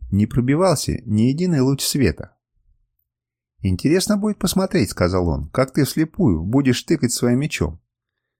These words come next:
стараясь угодить в кого-нибудь из своих противников. Публике это нравится.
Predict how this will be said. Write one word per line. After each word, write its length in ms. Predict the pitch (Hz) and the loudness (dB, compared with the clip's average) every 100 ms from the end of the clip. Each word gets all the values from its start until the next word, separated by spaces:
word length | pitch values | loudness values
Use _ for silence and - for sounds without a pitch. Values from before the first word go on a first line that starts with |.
| _ | _
стараясь 480 | - - 139 135 110 | -14 -4 0 0 0
угодить 400 | 123 147 180 147 | 0 0 0 -4
в 60 | - | 0
кого-нибудь 500 | 139 139 117 101 110 | 0 2 0 0 0
из 100 | 107 | 0
своих 320 | 143 127 85 | 0 0 0
противников. 640 | - 156 143 78 73 - - - - - _ _ _ _ _ _ _ | -2 0 0 -2 -4 -14 -20 -20 -20 -20 _ _ _ _ _ _ _
Публике 440 | - 190 208 - | -2 0 0 0
это 160 | 190 196 | 0 2
нравится. 580 | 175 139 90 76 - | 2 4 4 0 -6